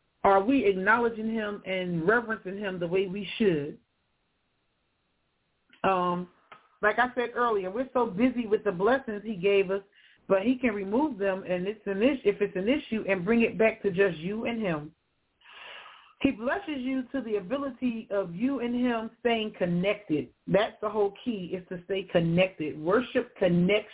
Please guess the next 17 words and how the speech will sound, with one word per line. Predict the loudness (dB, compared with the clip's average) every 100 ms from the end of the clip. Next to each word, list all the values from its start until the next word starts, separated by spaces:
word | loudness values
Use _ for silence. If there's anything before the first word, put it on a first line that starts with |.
| -12
you | -8 -8 -8 -4
to | 0
the | 0 2
Father. | 4 2 0 -6 -16 _ _ _ -4
Worship | 2 2 2 -2 -2
is | -2 -2 -2
your | -4 -2
connection. | -2 2 2 0 -6 -16 -18 -20 _ _ _ -6
We | 2 2 2
all | 2 4 4 2
in | -2 -8 -6
his | -6 -6 -2 2
face | 2 0 0
when | 2 4 4
we | 2 4
have | 6 6 2 -6 _ _ -14 -6
nothing. | 0 2 0 -4 -6